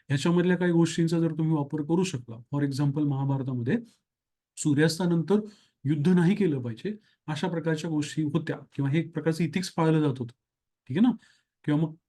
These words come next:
काही ठिकाणी असं पण झालं की महाभारतामध्ये इथिक्स पाळलं नाही गेलं. For example आपण म्हणूया की कर्ण सम-, कर्ण जो आहे तो काय रथाचं चाक समजा ॲडजस्ट करतोय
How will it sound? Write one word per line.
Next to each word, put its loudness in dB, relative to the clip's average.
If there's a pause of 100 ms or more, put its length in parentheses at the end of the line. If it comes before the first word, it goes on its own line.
काही 2
ठिकाणी 4
असं 2
पण 2
झालं 2
की -4
महाभारतामध्ये -2
इथिक्स -6
पाळलं 0
नाही 2
गेलं. 2 (400)
For 0
example 0 (420)
आपण -2
म्हणूया 2
की -6
कर्ण 2
सम-, 0
कर्ण 2
जो 2
आहे -2 (440)
तो 2
काय -2
रथाचं 0
चाक 2
समजा 2
ॲडजस्ट -2
करतोय 0